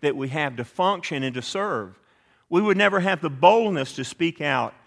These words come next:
about what Jesus has done in our life. We would forget very easily how we've been blessed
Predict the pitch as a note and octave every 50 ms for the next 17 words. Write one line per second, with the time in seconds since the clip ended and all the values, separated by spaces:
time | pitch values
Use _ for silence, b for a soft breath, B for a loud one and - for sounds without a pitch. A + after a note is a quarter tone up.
0 | b b b b b b b b b _ _ _ _ B2 A#2 A#2 B2+ A#2 A#2 A#2+
1 | B2 A2 G#2+ A2 G#2 B2+ C3 C3+ C3 B2 B2+ A2 - A#2+ G#2+ G2+ A2+ A2 A2 A2
2 | G#2 G2 G2 F#2+ F#2+ F#2+ F#2 F2+ F2 E2+ F#2 G2 - _ _ _ _ _ _ _
3 | _ _ _ _ _ _ _ _ _ _ _ _ _ _ _ _ _ _ _ _
4 | _ _ _ _ _ _ _ _ _ _ _ _ _ _ _ - B2+ C3+ C3 A#2+
5 | A2 - - - A2 G#2 G#2 A#2+ C3 A2+ F#2 F#2+ - _ _ _ _ _ _ _
6 | _ _ A2 A2+ A#2 A2+ A2 A2+ - C#3 C3 C3 C3 A#2 - - A2+ A2 - C3+
7 | A#2+ _ _ _ _ _ _ _ _ _ _ _ - A2+ G#2+ G#2 A2 A#2 A#2 G2+
8 | G#2 G#2 G2 F#2 F#2 G#2+ A2 G#2 F2+ F2 F#2+ - - - -